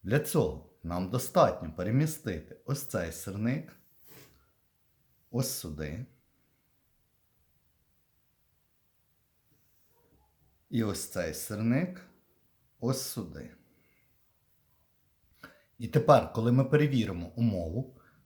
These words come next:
три розділити на три буде один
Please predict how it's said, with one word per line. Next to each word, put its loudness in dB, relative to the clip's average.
три 4
розділити -4
на -6
три -10
буде -6
один -4